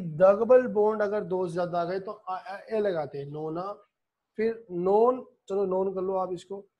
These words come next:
फिर one, one, one, three, five,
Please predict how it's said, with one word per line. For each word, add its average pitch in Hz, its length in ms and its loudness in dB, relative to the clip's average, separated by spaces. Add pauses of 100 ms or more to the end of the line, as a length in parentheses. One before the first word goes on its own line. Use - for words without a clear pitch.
(580)
फिर 208 140 -2
one, 208 560 2 (1900)
one, 202 640 -2 (3250)
one, 214 640 -6 (1800)
three, 233 340 -4
five, 170 580 -4